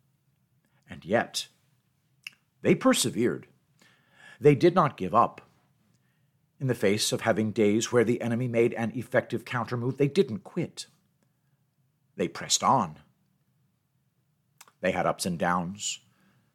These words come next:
They celebrated victories, and they questioned themselves after defeats. They understood what was at stake and kept their focus on it. Being involved in a war, both hot and cold, cultural and informational, is not for everyone.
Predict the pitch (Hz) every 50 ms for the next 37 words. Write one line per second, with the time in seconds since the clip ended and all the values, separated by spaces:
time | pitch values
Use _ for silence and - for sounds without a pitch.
0 | _ _ - 110 104 - - - 107 104 104 82 101 92 101 98 80 80 95 -
1 | - 104 92 95 98 90 - 101 92 90 - 104 87 - - - 107 - - -
2 | 95 98 95 - 107 95 95 - - 113 104 101 98 - 92 101 104 - - -
3 | 104 92 107 - - - 110 104 - - - 110 110 - - 117 113 101 113 -
4 | - - 120 104 90 - - 117 - - - - 117 - 98 98 - - - -
5 | - 139 123 117 - - - - _ - - - - - - 95 - - - 135
6 | 113 - - 113 101 95 - - 127 107 - 127 110 - - 95 98 98 95 -
7 | - _ _ _ _ _ _ _ _ _ _ _ _ _ _ _ _ _ _ _
8 | _ _ _ _ _ _ _ _ _ _ _ _ _ _ _ _ _ _ _ _
9 | _ _ _ _ _ _ _ _ _ - - _ - 170 160 151 131 131 120 120
10 | 127 117 113 117 117 123 123 113 107 123 120 107 98 - 80 98 95 101 - -
11 | - - - 113 107 107 - - - - 110 107 - - 135 120 110 107 107 110
12 | 110 - - - 117 107 107 - 117 117 110 113 110 110 113 107 107 113 117 110
13 | - 117 110 110 110 - 101 110 107 135 - - 101 82 - - 107 98 95 92
14 | 98 92 85 87 87 85